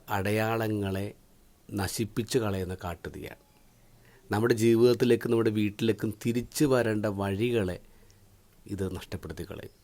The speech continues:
ഈശോ പറയുന്നത് നമ്മുടെ മനസ്സിനെ ദുർബലമാക്കുന്ന കാട്ടുതീയാണിത്.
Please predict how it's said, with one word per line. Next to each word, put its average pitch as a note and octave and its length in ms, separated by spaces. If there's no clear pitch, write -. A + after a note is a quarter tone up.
ഈശോ - 220
പറയുന്നത് G2 340
നമ്മുടെ F#2+ 260
മനസ്സിനെ F#2+ 340
ദുർബലമാക്കുന്ന G#2 920
കാട്ടുതീയാണിത്. D#2+ 720